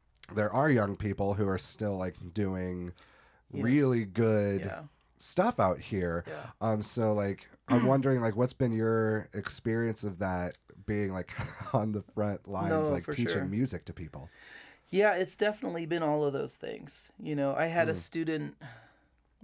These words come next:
Speaker 2: this is not my words, this is a student say to me at
Speaker 1: Okay.
Speaker 2: one point, and she said, "You know what? I feel like half the people here are functioning at the right level, and half the people are functioning at the level of twelve-year-olds."
Speaker 1: Mm.
Speaker 2: You know?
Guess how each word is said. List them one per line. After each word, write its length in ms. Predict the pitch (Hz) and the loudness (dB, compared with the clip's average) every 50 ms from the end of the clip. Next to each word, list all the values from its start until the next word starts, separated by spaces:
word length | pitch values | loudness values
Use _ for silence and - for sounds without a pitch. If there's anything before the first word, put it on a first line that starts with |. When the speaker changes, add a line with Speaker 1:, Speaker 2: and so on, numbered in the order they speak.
| - - | -20 -16
Speaker 2:
this 160 | - 147 147 147 | -12 -10 -8 -6
is 80 | 156 156 | -4 0
not 200 | 156 147 139 101 | 0 0 2 2
my 140 | 135 139 139 | 0 -2 -2
words, 360 | 135 131 127 131 139 139 - | -2 -4 -6 -8 -10 -12 -14
this 160 | - 139 - - | -14 -12 -12 -12
is 120 | 123 131 | -14 -14
a 40 | 123 | -14
student 540 | - - - - 147 143 131 127 113 - - | -16 -12 -6 -4 -4 -4 -4 -8 -12 -12 -10
say 180 | - - - | -10 -10 -8
to 120 | - 101 104 | -6 -6 -6
me 100 | 135 107 | -4 -4
at 80 | 92 | -4
Speaker 1:
Okay. 80 | 90 101 | -4 -4
Speaker 2:
one 140 | 127 127 143 | -6 -8 -10
point, 360 | - - 139 135 135 - - | -10 -8 -8 -6 -8 -8 -8
and 160 | - 143 139 | -8 -10 -8
she 160 | 139 - - 135 | -10 -10 -12 -10
said, 320 | - - 139 139 135 135 | -6 -4 -4 -4 -4 -4
"You 100 | 147 170 | -6 -4
know 100 | 170 170 | -4 -4
what? 320 | 175 175 175 180 170 - - | -4 -2 -2 -2 -2 -4 -6
I 80 | - 147 | -8 -8
feel 280 | 143 - 170 165 156 | -8 -6 -4 -2 -2
like 400 | 151 147 143 147 147 147 - - _ _ _ _ _ _ _ _ _ _ _ _ _ - | 0 0 -2 -2 -4 -6 -12 -16 _ _ _ _ _ _ _ _ _ _ _ _ _ -10
half 280 | 147 139 156 156 156 - | -4 0 0 0 0 -2
the 100 | - 156 | -8 -12
people 360 | - - 165 147 - 160 156 | -10 -10 -12 -8 -6 -6 -6
here 320 | 151 156 156 156 151 147 143 | -4 -4 -2 -2 0 0 -2
are 40 | 139 | -2
functioning 540 | - - 151 143 139 - - - 147 143 135 | -4 -6 -6 -6 -6 -8 -8 -6 -6 -6 -6
at 140 | 135 139 - _ - | -6 -10 -12 _ -4
the 120 | 143 143 | -4 -2
right 240 | 131 135 131 - - | -2 -2 -4 -4 -4
level, 440 | - 151 147 143 151 151 147 156 160 - | -4 -6 -4 -4 -4 -6 -6 -6 -8 -6
and 140 | 151 143 | -6 -4
half 200 | 143 143 143 - | -2 -2 -4 -4
the 80 | - 151 | -8 -12
people 260 | - 147 143 - 147 | -12 -12 -12 -10 -8
are 80 | 139 139 | -8 -8
functioning 400 | - 151 143 139 - - 139 135 | -6 -8 -8 -8 -10 -10 -10 -10
at 60 | 131 | -8
the 80 | - 143 | -8 -8
level 240 | 143 139 135 139 135 | -8 -8 -8 -8 -12
of 80 | - - | -14 -14
twelve-year-olds." 720 | - - 107 - - - - 85 87 - 151 - - - _ _ _ _ _ - - | -12 -10 -10 -10 -10 -12 -14 -12 -14 -14 -16 -18 -20 -20 _ _ _ _ _ -16 -12
Speaker 1:
Mm. 320 | 87 92 98 95 82 69 69 _ | -10 -10 -10 -10 -12 -14 -16 _
Speaker 2:
You 140 | - 143 - | -10 -10 -8
know? 240 | 131 127 139 143 | -8 -6 -8 -8